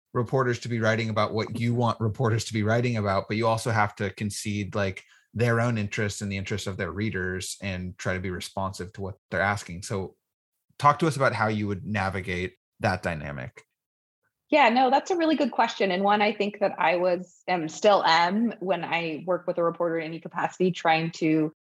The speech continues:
Speaker 2: you know, trying to really craft and hone in. And, and I didn't always do it right. I don't always do it right. But at the end of the day, especially in a place like Oregon,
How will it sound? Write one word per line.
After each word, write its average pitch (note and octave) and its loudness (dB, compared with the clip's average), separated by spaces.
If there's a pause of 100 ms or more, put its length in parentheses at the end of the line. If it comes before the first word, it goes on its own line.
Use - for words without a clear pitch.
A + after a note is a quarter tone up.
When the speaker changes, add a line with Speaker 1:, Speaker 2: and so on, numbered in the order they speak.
(200)
Speaker 2:
you F3 2
know, D#3+ 2
trying D#3 0
to F3+ 0
really E3 4
craft E3+ 0
and F3 -2
hone E3 -4
in. F3 -4
And, D3+ -6
and D#3+ 2
I D#3+ 2
didn't F#3+ 4
always F3 6
do D3+ 2
it C3+ 6
right. C#3+ 2
I D#3 0
don't D3+ 0
always C#3 -4
do C#3+ -2
it C3+ -2
right. C3+ -2
But D#3+ 2
at F#3 0
the G#3+ -8
end C#4 2
of F#4+ -4
the E4 -4
day, E3+ 4
especially G#3+ -8
in C4+ -6
a A#3 -6
place F3+ -4
like E3 -4
Oregon, C#3+ 0